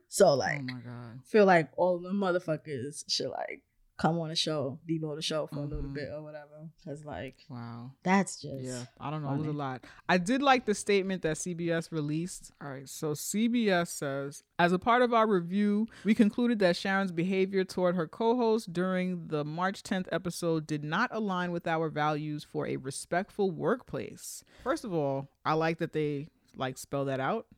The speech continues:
Speaker 1: Mm-hmm.
Speaker 2: I like that they say that because I agree, and it's rare. Like, they could have, since she's already not gonna be there anymore, they
Speaker 1: Yeah.
Speaker 2: could have not included that we, we also agree
Speaker 1: Yeah.
Speaker 2: that
Speaker 1: This
Speaker 2: this was
Speaker 1: is
Speaker 2: not
Speaker 1: not
Speaker 2: okay.
Speaker 1: right. Yep.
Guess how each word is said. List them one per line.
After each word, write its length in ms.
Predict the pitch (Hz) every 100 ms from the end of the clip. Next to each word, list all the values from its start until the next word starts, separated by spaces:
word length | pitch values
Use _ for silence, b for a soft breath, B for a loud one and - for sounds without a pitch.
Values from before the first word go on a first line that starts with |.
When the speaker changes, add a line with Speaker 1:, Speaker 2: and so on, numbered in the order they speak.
| -
Speaker 1:
Mm-hmm. 180 | 233 208
Speaker 2:
I 40 |
like 180 | 127 131
that 100 | -
they 100 | 113
say 220 | 117 117 127
that 300 | 165 208 - - _
because 280 | 127 - 131
I 160 | 117 113
agree, 400 | 123 214 285 294 _ -
and 600 | 139 143 139 139 139 139 -
it's 260 | 139 139 -
rare. 840 | 147 156 175 170 160 156 151 156 _ -
Like, 480 | 170 196 196 180 -
they 260 | 185 170 226
could 280 | 226 294 302
have, 500 | 311 240 214 208 202 - 165
since 240 | - 240
she's 180 | 247 247
already 280 | 220 214 214
not 240 | 196 196
gonna 140 | 190 170
be 120 | 185
there 220 | 196 214
anymore, 340 | 220 226 247 233
they 60 |
Speaker 1:
Yeah. 240 | 202 208 170
Speaker 2:
could 160 | 359
have 180 | 403 240
not 320 | 202 214 -
included 680 | 196 202 226 247 208 175 156
that 320 | 165 156 -
we, 440 | 147 175 185 185 180 -
we 360 | 170 226 240 240
also 840 | 196 220 233 214 190 165 160 165 -
agree 200 | 185 214
Speaker 1:
Yeah. 420 | 262 262 202 180 165
Speaker 2:
that 140 | 165
Speaker 1:
This 80 | 175 190
Speaker 2:
this 60 | 185
was 140 | 196
Speaker 1:
is 40 | 185
Speaker 2:
not 180 | 180 165
Speaker 1:
not 80 | 151
Speaker 2:
okay. 240 | 165 113 107
Speaker 1:
right. 80 |
Yep. 280 | 180 196 240